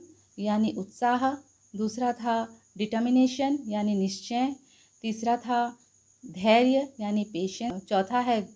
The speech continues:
गोल स्टेटमेंट यानी हमारा लक्ष्य, क्या लक्ष्य है हमारा, पांचवा है accept the favorable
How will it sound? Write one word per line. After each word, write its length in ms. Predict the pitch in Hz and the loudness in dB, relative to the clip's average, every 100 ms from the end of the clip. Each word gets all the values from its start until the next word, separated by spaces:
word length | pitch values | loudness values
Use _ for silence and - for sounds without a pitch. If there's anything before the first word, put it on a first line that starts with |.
| - - | -20 -12
गोल 320 | 190 208 254 | -2 2 2
स्टेटमेंट 640 | - 269 269 269 294 311 - - - | 0 -2 0 2 2 0 -4 -20 -6
यानी 320 | 208 208 226 208 - _ _ - | -2 0 0 -2 -10 _ _ -6
हमारा 320 | 202 208 214 | -2 2 4
लक्ष्य, 540 | 196 233 254 - 285 294 _ - | 6 4 2 -2 -6 -6 _ -4
क्या 180 | 233 | 0
लक्ष्य 380 | 254 233 247 277 | 2 2 0 -4
है 140 | 254 269 | -2 2
हमारा, 420 | 254 247 262 320 - _ - _ _ _ _ _ _ _ _ - | 4 4 2 0 -8 _ -20 _ _ _ _ _ _ _ _ -6
पांचवा 400 | 180 196 208 254 | -2 -2 4 6
है 300 | 262 269 - - - | 6 4 0 -6 -8
accept 420 | 208 - 220 226 | -6 -4 -4 -2
the 60 | 226 | -2
favorable 560 | 214 190 226 254 294 | 0 2 4 6 6